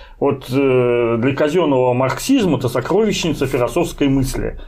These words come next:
Казенов вот по рабочему движению, как что применять, он не читает. И вот в Красном университете он там читает, что партия – это часть общества.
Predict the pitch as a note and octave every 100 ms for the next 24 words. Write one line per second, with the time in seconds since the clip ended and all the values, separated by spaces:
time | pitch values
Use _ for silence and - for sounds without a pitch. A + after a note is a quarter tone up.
0 | - - - - C#3+ E3+ D#3+ C3+ D3+ -
1 | C#3+ C#3+ A3+ A#3 F#3+ F3+ F3 F#3 F3+ F#3
2 | D#3+ D3 E3+ - D#3+ D#3 D3+ E3+ G#3+ G#3
3 | - - - - F#3 G3+ G3 A3 - C3
4 | A2 A2 C3+ C3 C3 D#3 C#3 D3 C#3 D3+
5 | C#3 F3 E3+ C4+ C4+ C#3+ B2+ - - -
6 | D#3+ E3 D3+ - A3+ A3+ A3 D3+ - A3
7 | A#3 G#3+ F#3+ F3 - C#3 C3+ C3 F#3+ F#3
8 | - C#3+ - B2 - B2 A2